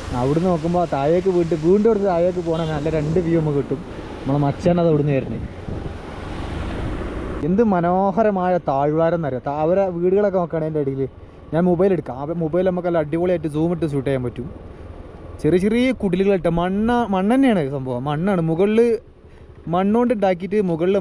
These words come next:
മരത്തടി വെച്ചിട്ട് ഞാൻ സൂം ചെയ്ത് കാണിച്ചു തരാം. മണ്ണുകൊണ്ട് നിർമ്മിച്ചിട്ട് മുകളിൽ മരത്തടി വെച്ചിട്ട് വീണ്ടും അതിൻ്റെ മുകളിൽ മണ്ണാട്ടാം. എന്നിട്ട് അതിൻ്റെ മുകളിൽ എന്താ പായ എന്താ ഇട്ടിട്ടുണ്ട്. അതാണ് ഇവിടുത്തുകാരുടെ വീടുകൾ ഇട്ടാ. നമ്മളിപ്പോൾ ഇറങ്ങി വന്ന സ്ഥലം എന്താണെന്നറിയോ? കാണിച്ചു തരാം.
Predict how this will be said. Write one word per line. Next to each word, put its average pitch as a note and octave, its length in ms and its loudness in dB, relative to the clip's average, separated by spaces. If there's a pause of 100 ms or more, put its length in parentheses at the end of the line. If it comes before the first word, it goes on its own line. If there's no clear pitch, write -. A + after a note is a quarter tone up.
മരത്തടി D#3 500 0
വെച്ചിട്ട് D3 360 0 (120)
ഞാൻ B2+ 180 -6
സൂം B2 160 -2
ചെയ്ത് B2 180 -2
കാണിച്ചു A2 220 -8
തരാം. - 140 -16 (1600)
മണ്ണുകൊണ്ട് G#3+ 520 10
നിർമ്മിച്ചിട്ട് F#3 460 12 (140)
മുകളിൽ F3+ 260 12 (120)
മരത്തടി E3 400 8
വെച്ചിട്ട് E3 240 8 (100)
വീണ്ടും G#3+ 320 12
അതിൻ്റെ G#3 240 10
മുകളിൽ F3+ 240 12 (100)
മണ്ണാട്ടാം. D3 480 2 (100)
എന്നിട്ട് D#3+ 220 2
അതിൻ്റെ G3+ 200 10
മുകളിൽ F#3+ 220 12
എന്താ F#3 200 8
പായ D#3 180 2 (100)
എന്താ D#3+ 160 4
ഇട്ടിട്ടുണ്ട്. B2 320 6 (440)
അതാണ് D3+ 280 2
ഇവിടുത്തുകാരുടെ D#3+ 520 4 (160)
വീടുകൾ D3 460 6
ഇട്ടാ. A2+ 160 0 (400)
നമ്മളിപ്പോൾ G3 340 8
ഇറങ്ങി F#3+ 220 8
വന്ന G#3+ 180 10
സ്ഥലം F#3 200 10
എന്താണെന്നറിയോ? D3+ 360 6 (680)
കാണിച്ചു A2+ 240 -6
തരാം. G#2 140 -8